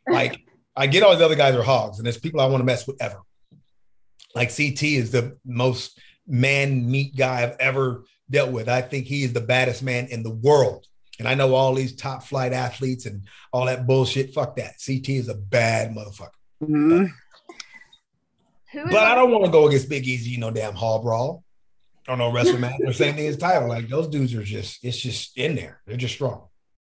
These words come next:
Speaker 1: Period. I'm not that kind of strength I don't really have. Never have. I don't think I'll do bad in those events, but I'd rather not get beat up like that.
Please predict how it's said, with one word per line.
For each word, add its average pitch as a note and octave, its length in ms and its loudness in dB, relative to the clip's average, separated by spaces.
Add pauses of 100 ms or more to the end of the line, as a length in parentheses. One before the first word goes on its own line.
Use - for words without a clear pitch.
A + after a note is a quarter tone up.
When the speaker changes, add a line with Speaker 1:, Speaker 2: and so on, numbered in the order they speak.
Speaker 1:
Period. A2+ 300 -12
I'm B2 140 0
not C3+ 340 0 (500)
that C3 260 0
kind A#2 220 -4
of G2+ 80 -10
strength A2+ 340 -6
I G#2 60 -10
don't G#2+ 160 -10
really F#2+ 180 -14
have. G#2 220 -12 (380)
Never A#2 240 0
have. A2+ 380 -4
I A2 60 -6
don't A#2+ 220 -2
think A#2+ 160 -2
I'll G#2+ 140 -4
do G#2+ 120 -10
bad B2 260 0
in A#2 60 -2
those G#2 180 -8
events, G#2 280 -12
but A2 140 -10
I'd G#2+ 160 -8
rather A2 200 -2
not G#2+ 240 -8
get F#2+ 140 -12
beat A2 140 -8
up A#2 140 -10
like - 180 -20
that. - 160 -20